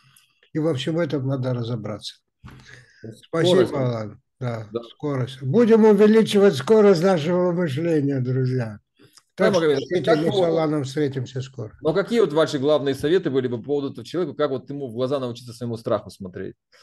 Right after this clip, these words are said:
Speaker 2: Вот я просто тоже такие же обучающие программы веду, и вот страх — это вот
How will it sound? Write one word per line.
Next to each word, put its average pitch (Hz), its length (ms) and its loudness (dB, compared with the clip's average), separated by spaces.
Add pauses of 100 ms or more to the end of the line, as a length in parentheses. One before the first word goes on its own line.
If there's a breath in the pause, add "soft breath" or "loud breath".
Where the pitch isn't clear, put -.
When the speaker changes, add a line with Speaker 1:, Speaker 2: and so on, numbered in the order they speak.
(680 soft breath)
Speaker 2:
Вот 123 120 -2
я 175 120 2
просто 170 260 0
тоже 170 280 0
такие 147 300 0
же 127 100 0
обучающие 139 540 0
программы 147 420 0
веду, 120 280 -4
и 113 80 -2
вот 120 160 -6
страх — 160 320 -6
это 127 160 -6
вот 117 180 -8